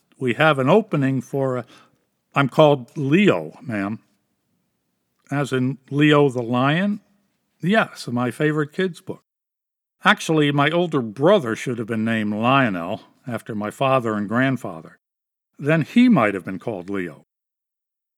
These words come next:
Missus Ogilvy looks confused, yet curious. "And why is that?" "His name's Leonard. L E O I C, I see."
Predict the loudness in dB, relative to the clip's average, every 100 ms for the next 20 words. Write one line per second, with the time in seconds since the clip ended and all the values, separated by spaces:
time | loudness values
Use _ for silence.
0 | _ _ _ _ -10 -8 -8 -10 -8 -6
1 | -4 -4 -4 -4 -4 -6 -10 -12 -12 -4
2 | 0 0 0 -4 -10 _ _ -6 -4 -4
3 | -6 _ -4 -2 -4 -12 -20 -10 -10 -10
4 | -16 _ _ _ -20 -20 _ _ -2 2
5 | 4 4 2 2 0 -10 _ _ _ _
6 | _ _ _ _ _ _ _ _ -4 -2
7 | 0 2 0 0 2 2 2 -4 -12 -20
8 | _ _ -4 0 0 0 -4 -4 -2 -2
9 | -6 -8 -6 -4 -6 -6 -2 -2 -4 -4
10 | -4 -4 -6 -12 -14 -14 -8 -6 -6